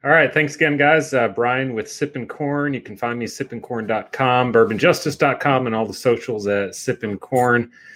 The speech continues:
Really excited about this issue. I agree. It's one that we can, uh,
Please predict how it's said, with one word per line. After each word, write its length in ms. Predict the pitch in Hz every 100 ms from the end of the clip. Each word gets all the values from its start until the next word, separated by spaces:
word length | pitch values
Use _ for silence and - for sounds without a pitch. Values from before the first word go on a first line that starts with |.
| - -
Really 360 | 110 131 139
excited 400 | 120 - 123 120
about 240 | 104 110 113
this 320 | 104 - -
issue. 320 | 123 - 117
I 80 | 104
agree. 280 | 95 110 98
It's 300 | 95 - 123
one 220 | 107 104
that 120 | 113
we 140 | 107
can, 340 | 95 107 95 92
uh, 240 | 92 92